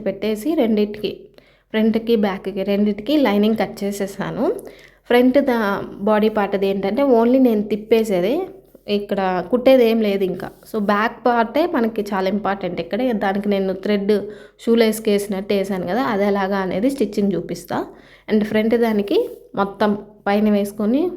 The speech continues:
నెక్ లైన్ కుట్టుకొని, తిప్పేసుకొని, మళ్ళీ మొత్తం కుట్టుకొని, టక్స్‌లు వేసుకొని రెడీగా చేసుకోవాలి.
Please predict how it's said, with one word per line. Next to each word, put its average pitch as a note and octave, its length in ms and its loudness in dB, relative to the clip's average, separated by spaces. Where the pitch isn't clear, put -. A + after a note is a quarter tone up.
నెక్ G3+ 380 0
లైన్ G#3+ 220 4
కుట్టుకొని, G#3 600 -2
తిప్పేసుకొని, G#3 920 -2
మళ్ళీ G#3+ 280 2
మొత్తం G#3 380 0
కుట్టుకొని, G#3 400 0
టక్స్‌లు G#3+ 400 -4
వేసుకొని G#3+ 340 0
రెడీగా F#3+ 240 2
చేసుకోవాలి. F3+ 720 0